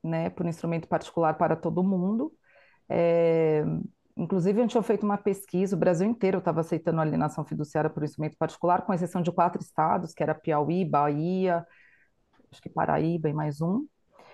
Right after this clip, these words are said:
E aí, do nada, o processo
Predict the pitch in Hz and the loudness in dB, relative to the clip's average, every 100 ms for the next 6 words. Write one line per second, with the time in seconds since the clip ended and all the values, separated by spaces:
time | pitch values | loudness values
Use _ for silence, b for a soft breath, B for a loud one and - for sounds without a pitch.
0 | B B B _ - 254 247 247 247 262 | B B B _ -2 2 4 6 4 2
1 | 226 247 311 233 226 254 220 247 233 220 | 2 2 2 4 4 2 2 2 2 2
2 | 220 220 220 202 - 208 190 185 190 | 0 -2 0 -2 -2 0 0 0 -4